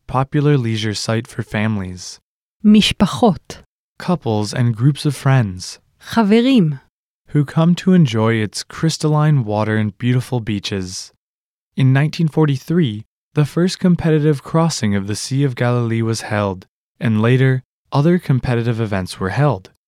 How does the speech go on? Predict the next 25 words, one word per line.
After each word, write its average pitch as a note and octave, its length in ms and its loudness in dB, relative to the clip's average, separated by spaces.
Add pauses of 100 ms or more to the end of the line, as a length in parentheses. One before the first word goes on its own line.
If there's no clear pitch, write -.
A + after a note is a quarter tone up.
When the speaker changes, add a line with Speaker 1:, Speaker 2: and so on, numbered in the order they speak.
(280)
Speaker 1:
in A2+ 160 0
which G2+ 220 -2
professional C#3+ 720 -2
Israeli G#2+ 720 -2 (120)
and A2 200 -2
foreign D3+ 400 2
pool D#3+ 320 -2
swimmers G2+ 500 -2
participated. G2 840 -6 (800)
The B2 100 -2
National D#3+ 560 2
Swim A2+ 480 -2
of G#2 160 -6
the G#2+ 100 -6
Sea C3+ 280 -2
of B2+ 140 0
Galilee G#2+ 600 -2 (440)
began A#2+ 500 0
in A2+ 240 0
nineteen A#2+ 400 -2
fifty-four G#2 840 -4 (400)
and B2 140 -4
has B2 160 0
been A#2 140 -2
held C#3+ 400 0